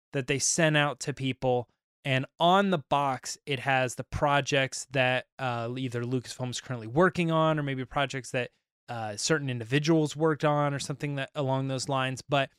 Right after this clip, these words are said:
if you look at the box, it says Willow,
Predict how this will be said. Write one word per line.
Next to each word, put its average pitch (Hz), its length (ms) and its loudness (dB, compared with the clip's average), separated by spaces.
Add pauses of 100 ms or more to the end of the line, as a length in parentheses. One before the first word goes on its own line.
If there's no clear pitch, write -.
(240)
if 123 80 -10
you 143 80 2
look 202 140 4
at 208 60 -6
the 185 80 2
box, 156 480 2 (280)
it 135 160 -6
says 127 400 -2
Willow, 127 880 6